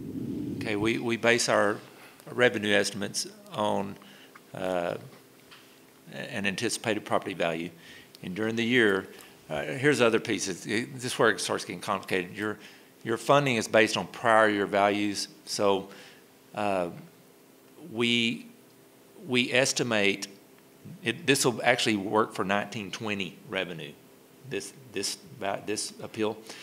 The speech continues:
And so we base our estimates on last year's property values, which we know. And so we know the amount of state revenue we're gonna, should receive.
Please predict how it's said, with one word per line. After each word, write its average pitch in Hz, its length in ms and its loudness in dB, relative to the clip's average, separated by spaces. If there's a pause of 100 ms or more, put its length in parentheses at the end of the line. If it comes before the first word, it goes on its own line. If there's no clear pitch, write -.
(420)
And 104 120 -4
so 110 380 6
we 107 480 2
base 120 300 4
our 117 80 2
estimates 107 500 0
on 101 400 -2
last 98 380 0
year's 117 160 -2
property 107 340 -4
values, 95 420 -2
which 110 200 -2
we 107 140 -2
know. 104 420 0 (600)
And 98 120 -8
so 120 200 2
we 117 180 4
know 117 340 4
the 107 140 -2
amount 101 280 -4
of 98 60 -8
state - 260 -6
revenue 92 400 -4
we're 90 60 -8
gonna, 95 240 -12 (640)
should 120 280 2
receive. 95 500 -6